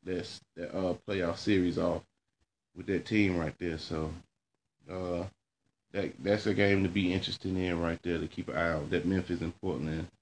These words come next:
well, not Memphis and Portland really, but, uh, I mean, those two teams is something to be, to keep an eye on, 'cause, you know, those two teams that's trying to make it right now. Portland's looking like they're gonna do good with Ja Morant and all that, but you, I mean, not Memphis, but, you know,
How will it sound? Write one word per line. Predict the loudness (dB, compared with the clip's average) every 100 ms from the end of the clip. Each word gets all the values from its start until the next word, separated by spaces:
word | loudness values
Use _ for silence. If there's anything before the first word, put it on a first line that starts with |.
| _ _ -12
well, | -6
not | -2 0 2
Memphis | 0 -6 -16
and | -8
Portland | -4 -2 0
really, | 0 0 -2
but, | -4
uh, | -2 0 0
I |
mean, | 0 0 2
those | 2 0
two | -2 -8
teams | -4 -2 -2 -4 -10
is | -6
something | -6 -4 -6
to |
be, | -6 -10 -14 _ -20
to | -14
keep | -12
an | -8
eye | -6 -4
on, | -6 -8 -12
'cause, | -12
you | -8
know, | -4 0
those | 0 -2 -6
two | -14
teams | -8 -6 -4
that's | -6 -8 _ _ _ -8
trying | -4
to | -2
make | -2 -2
it | 0
right | -2 0
now. | -2 -4 -6
Portland's | -4 -4 -4 -4
looking | -4 -2
like | -4
they're | -2
gonna | -2 -4
do | -2 -2
good | 0 0 0
with | -2
Ja | 0 0
Morant | 0 0 -2 -2 _ _ _ _ -12
and | -6
all | -4
that, | -4 -4
but | -6 -4
you, | -4 -4 -8 -6
I |
mean, | -4 -2
not | -4 -6 _
Memphis, | -8 -6 -8 -14 -14
but, | -14 -10
you | -6
know, | -4 -6